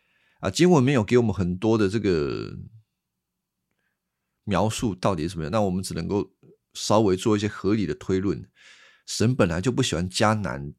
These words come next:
地这一地区他们的这个习性，他们邪恶、拜偶像，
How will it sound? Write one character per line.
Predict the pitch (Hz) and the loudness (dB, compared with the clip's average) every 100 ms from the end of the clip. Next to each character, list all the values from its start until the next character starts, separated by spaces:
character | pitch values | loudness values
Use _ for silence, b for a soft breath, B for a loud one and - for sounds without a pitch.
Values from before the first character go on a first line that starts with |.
| _ | _
地 | 123 95 | 0 0
这 | 90 107 | -2 -4
一 | 76 90 - _ | -2 -6 -10 _
地 | 113 92 | -2 -2
区 | - 95 90 92 _ - | -4 -2 -2 -4 _ -14
他 | - 104 | -4 -4
们 | 101 90 67 _ _ _ | -2 -6 -8 _ _ _
的 | 82 | -8
这 | - | -6
个 | 92 80 | -6 -6
习 | - - | -6 -6
性， | - - 87 107 _ _ | -6 -6 -8 -10 _ _
他 | - | -6
们 | 95 | -4
邪 | - - 80 | -4 -4 -2
恶、 | 98 87 - _ _ _ _ _ _ _ _ _ _ _ | -2 -4 -12 _ _ _ _ _ _ _ _ _ _ _
拜 | 104 85 | -2 -2
偶 | 65 | -4
像， | - 117 82 - | -4 -4 -4 -8